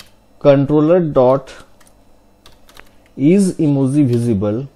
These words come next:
dot value, if it is true, if it is true, then controller dot is emoji visible dot value equals to false.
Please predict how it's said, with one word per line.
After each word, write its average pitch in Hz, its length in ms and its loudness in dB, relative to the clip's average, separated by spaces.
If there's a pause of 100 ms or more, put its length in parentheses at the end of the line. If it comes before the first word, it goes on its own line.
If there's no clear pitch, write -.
(180)
dot 117 280 -2
value, 113 560 -2 (420)
if 123 220 -6
it 147 140 -2
is 190 200 -2
true, 123 460 -2 (1300)
if 127 180 -4
it 156 160 -4
is 190 160 -4
true, 127 460 -4 (880)
then 113 500 -2 (1400)
controller 131 600 -2
dot 139 440 -2 (640)
is 175 300 0
emoji 135 400 -2
visible 123 560 -2 (360)
dot 110 200 -4
value 117 540 -2 (840)
equals 131 460 -4
to 208 240 -4 (220)
false. - 600 -4